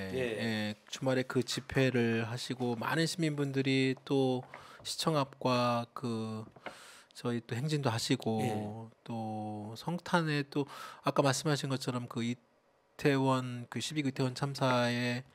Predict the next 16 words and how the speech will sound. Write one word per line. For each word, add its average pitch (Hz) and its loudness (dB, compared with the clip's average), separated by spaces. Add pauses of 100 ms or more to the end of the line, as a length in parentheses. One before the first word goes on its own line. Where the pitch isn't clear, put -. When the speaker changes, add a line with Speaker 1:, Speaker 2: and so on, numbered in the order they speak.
(220)
Speaker 2:
시민분장소에 170 6
또 117 4
Speaker 1:
예. 139 4 (380)
Speaker 2:
그 117 -2 (420)
추모 160 2 (100)
예배도 120 2
Speaker 1:
예. 107 -4
Speaker 2:
하셨고 131 -2
많은 120 0
분들 127 -10
오셨던데, 107 -6
아까 104 -2
말씀하신 110 -4
그 - -4
옆에 110 -2 (440)
극우, 117 2